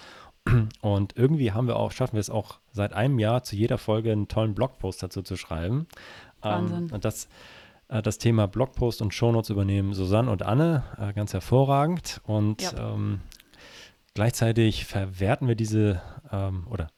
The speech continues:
Speaker 1: nehmen wir diese Videos noch mit auf, packen die zu YouTube, machen ein
Speaker 2: Mhm.
Speaker 1: Social-Teaser-Video dazu. Das, da kümmert sich dann auch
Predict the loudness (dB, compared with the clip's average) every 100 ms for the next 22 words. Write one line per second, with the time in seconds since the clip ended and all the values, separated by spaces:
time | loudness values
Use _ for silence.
0 | -4 -2 0 0 -2 0 2 2 2 0
1 | -2 -2 -4 -4 -8 -6 -8 -6 -4 0
2 | 0 2 2 2 0 -4 -2 -4 -2 -2
3 | -2 -4 -2 0 2 2 2 2 2 -2
4 | -2 0 0 -2 -6 -8 -6 -6 -4 -4
5 | -2 0 -2 2 2 2